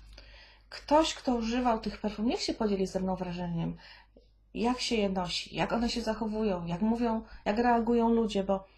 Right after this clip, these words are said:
jedna z pań, która komentuje u mnie, y, tutaj na, na YouTubie, powiedziała, że to są ulubione perfumy Toma Forda. Więc nie dziwię się, że Tom Ford jednak poszedł w perfumy i dobrze mu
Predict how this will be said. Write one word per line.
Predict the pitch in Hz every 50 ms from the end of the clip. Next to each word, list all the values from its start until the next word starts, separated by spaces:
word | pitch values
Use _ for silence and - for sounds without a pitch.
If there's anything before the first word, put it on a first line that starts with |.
| - - - -
jedna | 254 311 311 302 294 277
z | - -
pań, | - 294 311 320 320
która | - - 269 247
komentuje | 247 - 247 240 240 233 - 302 294 262 233
u | 226
mnie, | 226 220 208 208 208 - - - - - - - - -
y, | - - 214 220 208
tutaj | 214 208 - - 214 214 214
na, | 208 208 202 196 196 190 - - 190
na | 190 208
YouTubie, | 208 208 202 202 - 226 202 196 196 196 -
powiedziała, | - 214 202 208 208 214 233 226 226 214
że | 208
to | - 208
są | - - 208
ulubione | 214 208 208 214 214 220 214
perfumy | 214 196 - - - 208 208 202
Toma | 196 190 190 196
Forda. | 190 - 170 165 170 170 165 - 170 165 165 170 - - _ _ _ _ _ _ - - - - -
Więc | 240 285 - -
nie | 269 254
dziwię | 240 247 254 262 254
się, | - 262
że | 247 247 240
Tom | - 220 214
Ford | 208 - - 226 226 226 -
jednak | 214 214 214 208 208
poszedł | - 214 214 214 -
w | - -
perfumy | - 190 190 - 220 220 220 202
i | 196
dobrze | 208 208 208 208 208 208
mu | 202 196 190 95